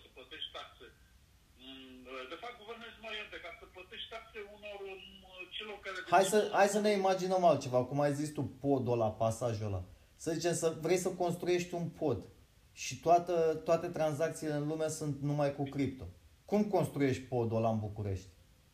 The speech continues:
Speaker 2: Trebuie să, uh, aduni de la toți bucureștenii, să ziceți, „Haide, fiecare plătiți atâta cripto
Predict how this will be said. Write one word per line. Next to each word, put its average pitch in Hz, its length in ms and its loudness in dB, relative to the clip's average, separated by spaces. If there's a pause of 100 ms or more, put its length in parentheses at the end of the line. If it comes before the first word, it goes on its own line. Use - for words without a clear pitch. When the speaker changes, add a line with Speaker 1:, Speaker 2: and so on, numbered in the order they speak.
(360)
Speaker 2:
Trebuie 160 300 4
să, 196 160 0 (160)
uh, 139 340 0 (140)
aduni 156 380 0
de 165 80 2
la 156 180 8
toți 160 240 -4
bucureștenii, 147 1000 -2 (240)
să - 160 0
ziceți, 160 400 0
„Haide, 170 260 6
fiecare 151 800 0 (280)
plătiți 151 580 0 (460)
atâta 139 480 4
cripto 127 720 -2